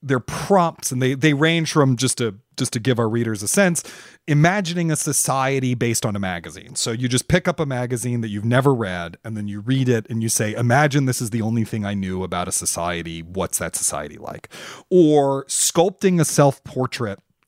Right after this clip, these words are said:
where every part of your body that you feel is vulnerable is rendered at twice its normal size.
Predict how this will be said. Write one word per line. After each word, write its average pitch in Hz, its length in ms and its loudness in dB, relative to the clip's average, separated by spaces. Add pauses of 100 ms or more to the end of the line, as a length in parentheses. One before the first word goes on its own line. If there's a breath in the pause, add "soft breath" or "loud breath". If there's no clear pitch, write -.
(420)
where 135 220 -4
every 151 300 4
part 156 280 0
of 135 120 0
your 127 120 0
body 110 440 -4
that 104 180 -14
you 135 240 -2
feel 131 320 0
is 101 120 -6
vulnerable 110 720 -4
is 113 160 -2
rendered 127 380 2
at 113 120 -2
twice 120 320 2
its 123 160 0
normal 95 320 -2
size. - 460 -12